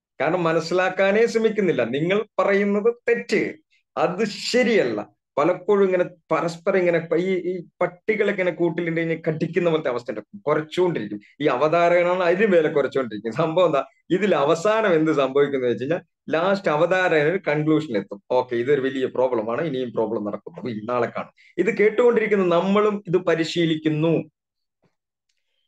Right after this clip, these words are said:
നമ്മൾ unconditionally നമ്മളുടെ ബ്രെയിനിൽ ഈ ഒരു pathway create ചെയ്യുന്നു. നമ്മൾ അറിഞ്ഞോ അറിയാതെയോ ഇതേ ശീലം നമ്മുടെ ജീവിതത്തിലും പ്രാവർത്തികമാക്കുന്നു.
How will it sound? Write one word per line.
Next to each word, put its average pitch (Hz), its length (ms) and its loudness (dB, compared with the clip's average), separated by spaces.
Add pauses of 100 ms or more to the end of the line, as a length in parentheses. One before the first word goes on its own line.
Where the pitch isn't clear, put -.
(140)
നമ്മൾ 185 340 0
unconditionally 160 1400 -2 (300)
നമ്മളുടെ 185 380 0
ബ്രെയിനിൽ 147 840 0 (300)
ഈ 190 140 2
ഒരു 180 400 2
pathway 156 380 2
create 147 480 -2
ചെയ്യുന്നു. 120 500 -2 (420)
നമ്മൾ 175 320 2
അറിഞ്ഞോ 185 720 2 (160)
അറിയാതെയോ 147 1000 4
ഇതേ 147 380 2
ശീലം 127 580 -2 (120)
നമ്മുടെ 123 520 0
ജീവിതത്തിലും 110 1080 -4
പ്രാവർത്തികമാക്കുന്നു. 101 1400 -6